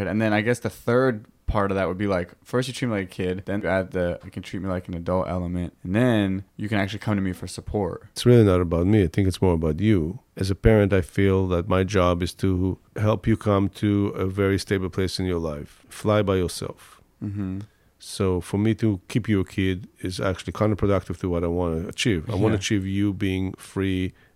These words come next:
Speaker 2: and independent. So my goal is to help you get there. So there's advice I can give. There's things. There, there's a moment in our relationship where you stop being a child. You, I start seeing you as an adult and treat you as an adult.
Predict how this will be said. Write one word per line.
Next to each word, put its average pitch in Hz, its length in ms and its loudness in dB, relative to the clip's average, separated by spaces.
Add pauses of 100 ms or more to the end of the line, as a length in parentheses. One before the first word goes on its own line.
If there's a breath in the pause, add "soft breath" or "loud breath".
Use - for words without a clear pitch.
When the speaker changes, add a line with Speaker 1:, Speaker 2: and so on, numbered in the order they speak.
Speaker 2:
and 101 120 -4
independent. 95 580 0 (200)
So - 260 2
my 107 460 4 (440 loud breath)
goal 98 260 4
is 87 140 0
to 92 380 2 (300 soft breath)
help 98 160 0
you 98 80 0
get 90 240 0
there. 92 340 0 (320)
So 87 280 -2
there's 90 240 -2
advice 90 420 2
I 95 80 0
can 92 220 -2
give. 90 400 0
There's 82 180 -4
things. 92 260 -6 (120)
There, 101 120 0
there's 107 240 2
a 113 60 6
moment 113 500 6 (380 soft breath)
in 92 440 -2
our 104 160 0
relationship 101 640 0
where 87 460 0 (420 soft breath)
you 90 120 -4
stop 101 320 0
being 92 380 0 (100)
a 85 80 -10
child. 85 580 -2 (340 soft breath)
You, 92 280 -2
I 98 100 -4
start 98 240 -2
seeing 113 220 4
you 98 80 2
as 90 100 0
an 92 60 -2
adult 87 360 -2
and 95 120 -2
treat 131 320 0
you 107 120 2
as 85 120 -2
an 80 80 -6
adult. 71 500 -6